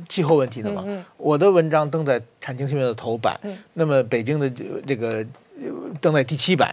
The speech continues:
Speaker 2: 嗯。
Speaker 1: 那就很明显，国际社会都能看到这哪个，哪个是更重要的嘛。所以说这样的话呢，就是说，呃，首先他这两个分开，而另外一个陶德带的什么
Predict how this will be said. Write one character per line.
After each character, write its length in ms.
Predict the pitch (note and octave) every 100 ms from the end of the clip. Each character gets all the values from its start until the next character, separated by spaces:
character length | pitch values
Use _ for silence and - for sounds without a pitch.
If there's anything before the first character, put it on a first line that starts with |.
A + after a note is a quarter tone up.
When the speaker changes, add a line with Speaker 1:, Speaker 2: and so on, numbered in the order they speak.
| -
Speaker 2:
嗯。 180 | G#3+ G#3 F#3+
Speaker 1:
那 40 |
就 120 | G3+
很 140 | E3 C3
明 200 | D#3 B3+
显， 220 | F3+ A#2+
国 160 | E3 G#3+
际 100 | A#3+
社 160 | A#3+
会 80 | G#3+
都 180 | E3+ G3
能 140 | F3+
看 220 | F3 G3+
到 160 | D#3 C3
这 160 | B2+ D3
哪 180 | B2 A2
个， 80 | D3+
哪 200 | D3+ C3
个 140 | E3+
是 100 | E3
更 220 | G#3+ E3+
重 140 | D3+ C3
要 120 | A2
的 120 | G2+
嘛。 100 | F#2 - - -
所 160 | C#4+
以 60 | C4+
说 100 | B3+
这 140 | D4+
样 180 | C#4 F3+
的 80 | D#3
话 180 | E3 C3+
呢， 120 | G#2+ - -
就 100 | A#3+
是 160 | G3+ F3+
说， 240 | G#3+ F#3+ - _
呃， 640 | - C3+ B2+ B2 A#2 A#2+ D#3
首 180 | - E3
先 140 | G#3+
他 100 | A3
这 120 | G3 A#3+
两 160 | A2
个 60 | A2+
分 160 | F3 D3+
开， 80 | C3
而 180 | A3
另 160 | B3 C#4+
外 100 | C4
一 20 |
个 80 | G#3
陶 240 | - E3+
德 100 | G3+
带 200 | G3 A#3
的 100 | D3+
什 160 | B2+
么 100 | C#3+